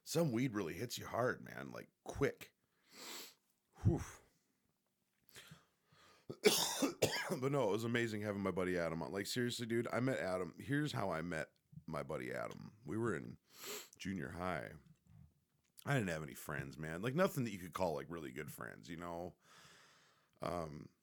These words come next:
I was weird. I've always been weird. To this day, I, I don't, I don't make friends very easily. People don't really gravitate towards me in a friendly manner. Um, yeah, I don't know.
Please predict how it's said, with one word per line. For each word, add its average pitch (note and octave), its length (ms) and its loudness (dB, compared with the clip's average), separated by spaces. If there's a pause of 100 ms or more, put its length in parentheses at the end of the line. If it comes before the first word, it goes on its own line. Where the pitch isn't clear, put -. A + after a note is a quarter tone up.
(320)
I - 60 0
was D3 100 0
weird. B1 420 -2 (280)
I've C#3 100 -2
always G2 200 6
been D2 160 -6
weird. A#1 400 -6 (460)
To F#3+ 100 6
this F3+ 200 2
day, G2 220 2
I, D#2 260 0
I - 20 2
don't, F2 240 0 (2250)
I A#2+ 60 4
don't B2 160 2
make G#2 240 2 (180)
friends F2+ 460 -2
very D2+ 320 -4
easily. C#2 640 -10 (160)
People D3 280 -2
don't D3 160 2
really A2 180 0
gravitate F#2+ 680 0
towards F2+ 340 -2
me E2 160 0
in D#2+ 220 -2
a D#2+ 60 0
friendly F#2 500 0
manner. E2 580 -4 (1120)
Um, D#2 460 -4 (960)
yeah, D#3+ 160 2
I F3+ 40 4
don't F3+ 100 4
know. B2+ 220 2